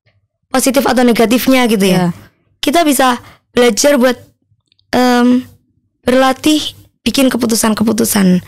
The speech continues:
Speaker 1: Mulai dari yang
Speaker 2: Hmm.
Speaker 1: sederhana-sederhana aja gitu. Kan kalau segala sesuatu kan mulai dari yang kecil ya.
Speaker 2: Iya, benar banget.
Speaker 1: Kalau kita udah terbiasa ngelakuin sesuatu yang kecil-kecil, insya Allah kita bisa ngelakuin sesuatu yang besar.
Speaker 2: Iya, iya.
Speaker 1: Insya Allah kalau kita udah terbiasa,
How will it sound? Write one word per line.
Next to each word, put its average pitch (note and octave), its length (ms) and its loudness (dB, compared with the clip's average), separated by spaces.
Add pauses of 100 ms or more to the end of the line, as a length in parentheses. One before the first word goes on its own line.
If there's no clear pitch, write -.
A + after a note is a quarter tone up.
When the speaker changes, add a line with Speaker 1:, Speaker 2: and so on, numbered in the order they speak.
(260)
Speaker 1:
Mulai D4+ 220 2
dari C4+ 180 2
yang B3 100 2
Speaker 2:
Hmm. B3 80 2
Speaker 1:
sederhana-sederhana A3 800 2
aja G#3+ 300 -2
gitu. F3 240 0 (960)
Kan D#4+ 300 -2
kalau - 260 -2 (280)
segala A#3 320 0
sesuatu C4 320 2
kan E4+ 140 0
mulai C4 180 2
dari A3+ 200 2
yang G#3+ 80 0
kecil B3+ 300 0
ya. G3+ 260 0
Speaker 2:
Iya, G3 160 2
benar F3+ 200 2
banget. E3 220 -2 (380)
Speaker 1:
Kalau A#3+ 280 0
kita A#3 240 -2
udah G#3 220 2 (380)
terbiasa A#3+ 680 0
ngelakuin A3+ 320 0
sesuatu G#3+ 340 -2
yang A3 140 2
kecil-kecil, A3 760 0 (380)
insya C#4 220 0
Allah D#4+ 120 2
kita D#4+ 360 -2
bisa A#3+ 320 0
ngelakuin G#3 320 0
sesuatu G3+ 300 -2
yang G3 120 2
besar. F3+ 380 -2 (180)
Speaker 2:
Iya, F3+ 120 -2
iya. E3+ 100 2
Speaker 1:
Insya B3+ 180 2
Allah D4+ 140 0
kalau C4 200 0
kita A3+ 180 0
udah A3 140 0
terbiasa, A3 800 0